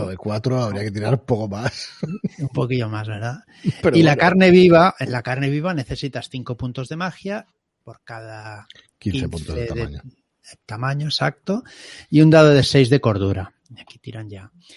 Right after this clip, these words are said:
Speaker 1: Y aquí, aparte, ver cómo la carne humana se derrite y se desprende de los huesos provoca la pérdida de un dado, de un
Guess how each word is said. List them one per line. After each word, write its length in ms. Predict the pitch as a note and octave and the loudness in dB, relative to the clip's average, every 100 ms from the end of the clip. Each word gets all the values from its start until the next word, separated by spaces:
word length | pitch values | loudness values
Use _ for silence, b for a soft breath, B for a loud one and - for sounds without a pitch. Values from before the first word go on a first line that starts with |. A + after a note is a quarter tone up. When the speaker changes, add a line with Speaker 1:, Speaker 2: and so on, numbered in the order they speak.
| b b _ | b b _
Speaker 1:
Y 320 | - D#3 E3 | -6 -2 0
aquí, 380 | F#3 - - E3+ | -2 -4 0 2
aparte, 580 | D3 - E3 E3 - D3+ | 2 2 2 0 -2 -2
ver 300 | C#3+ E3+ F#3 | 0 0 2
cómo 200 | F#3 E3 | 0 0
la 120 | C#3+ | 0
carne 240 | C3+ E3 E3 | 0 -2 -2
humana 320 | D#3+ E3+ A#2 | -4 -4 -4
se 160 | - | -4
derrite 480 | E3+ D#3 D#3+ - C3+ | -2 -2 -4 -6 -8
y 140 | C#3 B2 | -8 -12
se 140 | - | -12
desprende 520 | A2+ - C3+ D3 B2+ | -14 -12 -8 -8 -8
de 80 | A2+ | -8
los 180 | B2+ C3 | -10 -10
huesos 440 | B2+ A#2+ B2 A#2+ | -8 -6 -6 -6
provoca 500 | - B2 A2+ B2+ C3 | -4 -2 0 0 0
la 160 | B2+ - | -2 -4
pérdida 500 | A#2+ A2+ A2+ B2+ B2 | -6 -6 -4 -4 -6
de 180 | A2 A2 | -8 -10
un 300 | A2+ A2+ A2 | -10 -12 -10
dado, 300 | A2+ A2+ A2+ | -8 -10 -14
de 300 | B2 A2 G#2+ | -16 -14 -14
un 560 | A2+ A#2 A2+ A2 G#2 | -12 -14 -16 -18 -20